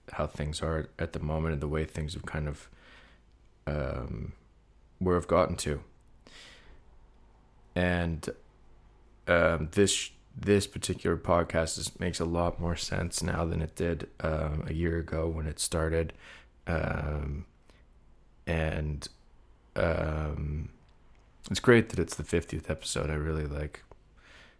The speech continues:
I didn't actually realize that till I started just about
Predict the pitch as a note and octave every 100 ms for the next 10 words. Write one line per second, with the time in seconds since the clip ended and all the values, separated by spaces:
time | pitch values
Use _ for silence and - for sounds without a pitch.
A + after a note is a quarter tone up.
0 | - - E2 D#2+ D#2 - E2 D2+ D#2 D#2
1 | D#2 D2+ - - D#2 D#2+ - - - -
2 | F2 F2 - - - - F#2+ - D#2+ E2
3 | -